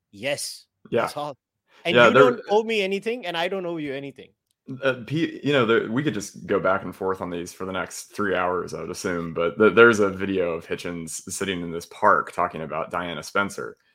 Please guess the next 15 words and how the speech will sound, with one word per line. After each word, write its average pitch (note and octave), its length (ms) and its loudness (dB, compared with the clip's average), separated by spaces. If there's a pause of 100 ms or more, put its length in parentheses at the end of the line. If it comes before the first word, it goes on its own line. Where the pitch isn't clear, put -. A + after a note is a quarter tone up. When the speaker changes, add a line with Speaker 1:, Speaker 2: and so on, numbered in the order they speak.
(180)
Speaker 2:
uh, D#2 360 -4
who F2+ 140 -8
he F2 100 -10
was D#2 160 -12
very C2+ 200 -4
hard C#2 240 -4
on. A1 360 -10
And F2 180 -6
some G#2 220 0
guy F#2+ 300 4
came F2 180 -8
walking F2 340 -4
over F2 240 -4
to C#2+ 240 -8
him C#2 220 -12